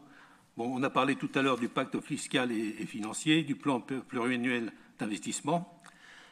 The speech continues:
Euh, actuellement, au niveau de la communauté Paris-Saclay,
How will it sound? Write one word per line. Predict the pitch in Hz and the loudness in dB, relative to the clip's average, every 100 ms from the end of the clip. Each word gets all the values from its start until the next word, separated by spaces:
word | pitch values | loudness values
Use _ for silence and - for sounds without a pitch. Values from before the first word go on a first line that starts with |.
| - | -8
Euh, | 123 131 - | -4 -4 2
actuellement, | 147 - 151 139 147 156 - - - | 2 8 8 10 8 8 4 -10 -2
au | 131 | 2
niveau | 135 139 127 | 4 6 4
de | |
la | 113 107 | 4 2
communauté | 127 131 131 135 | 0 0 2 0
Paris-Saclay, | 117 104 113 - 143 180 | 0 -2 -2 0 2 2